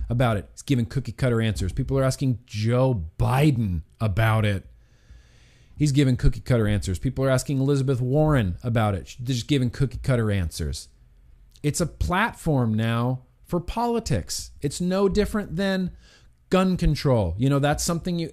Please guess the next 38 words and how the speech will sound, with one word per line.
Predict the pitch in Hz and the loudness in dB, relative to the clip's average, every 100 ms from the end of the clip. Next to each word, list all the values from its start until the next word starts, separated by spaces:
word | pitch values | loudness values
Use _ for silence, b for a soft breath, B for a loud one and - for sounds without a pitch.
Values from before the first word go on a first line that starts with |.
| 147 | -2
you | 147 | -2
always | 139 156 170 170 | 0 0 2 2
ask | 165 165 - | 0 0 -2
of | 156 | -4
your | 160 | -4
politicians. | - 170 160 - 170 - 117 92 | -2 0 0 0 -2 0 0 -2
Where, | 107 127 | -2 -2
where | 131 135 | 0 2
do | |
you | 143 | 2
stand | 131 - 180 180 | -2 -4 -4 -2
on | 196 196 190 | 0 0 2
guns? | 226 226 104 85 - - _ _ _ - | 2 2 0 -4 -8 -14 _ _ _ 0
You | 139 | 2
know, | 147 180 B B B | 2 -2 B B B
I'm | 110 | -8
a | |
Second | 110 143 147 180 | -4 -4 -2 -2
Amendment | 185 220 247 247 143 | 0 0 2 0 0
guy. | 131 107 | 0 0
I'm | 90 117 | 0 -2
in | 117 | -2
favor | 131 135 151 | -2 0 0
of | 165 | -2
guns. | 156 240 220 120 | -2 -2 0 0
Where | 117 127 | 0 0
do | |
you | 147 151 214 | -2 0 2
stand | 226 - 170 170 | 2 -2 -4 -4
on | 185 185 | -4 -4
guns? | 185 226 147 | -4 -2 -2
That's | 131 - | -4 -2
gonna | 147 | -2
help | 151 147 | -2 -2
me | 151 202 | 0 2
decide | 220 185 143 135 143 | 0 -2 -2 -2 -2
my | 151 | -4
vote. | 151 208 226 - | 0 2 2 -2